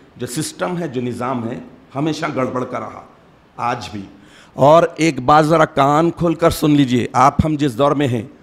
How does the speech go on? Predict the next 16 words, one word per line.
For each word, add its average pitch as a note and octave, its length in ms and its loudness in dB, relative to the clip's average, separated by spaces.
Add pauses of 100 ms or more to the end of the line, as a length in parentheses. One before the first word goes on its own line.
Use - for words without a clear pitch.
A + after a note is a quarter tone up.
(400)
ज़र्रा F3+ 540 2 (100)
थोड़ा G#3 320 6
पीछे E3+ 320 -6
चलिए C#3+ 320 -6
मेरे A#2 200 -6
भाइयों, F#2+ 340 -12 (1800)
तीस C#3+ 260 -6
चालीस C3 300 -6
साल B2+ 200 -6
पहले A#2+ 240 -10
चले A2+ 220 -10
जाइए, F#2+ 300 -10 (1300)
किसके C3 260 -12
पास B2 340 -10
पैसा G#2+ 260 -12
था? - 200 -20